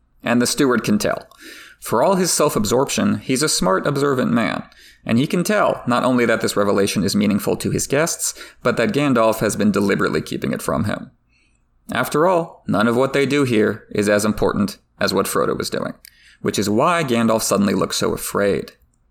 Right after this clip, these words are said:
And that tells Pippin this is serious business, that Gandalf is afraid, right after proving himself such a celestial badass out on the field.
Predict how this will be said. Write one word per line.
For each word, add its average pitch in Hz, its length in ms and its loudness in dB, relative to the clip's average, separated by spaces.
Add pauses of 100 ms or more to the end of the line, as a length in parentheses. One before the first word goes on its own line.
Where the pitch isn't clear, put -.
(300)
And 110 120 0
that 180 140 0
tells 170 220 0
Pippin 156 240 2
this 113 160 2
is 98 120 0
serious 104 360 2
business, - 460 -2
that 98 180 0
Gandalf 110 360 0
is 101 120 0
afraid, 101 600 0
right 113 140 2
after 113 220 -2
proving 110 300 0
himself 107 360 0
such - 180 -2
a - 40 -4
celestial 104 580 0
badass 110 580 0
out 110 120 2
on 107 100 2
the 101 80 0
field. - 480 -2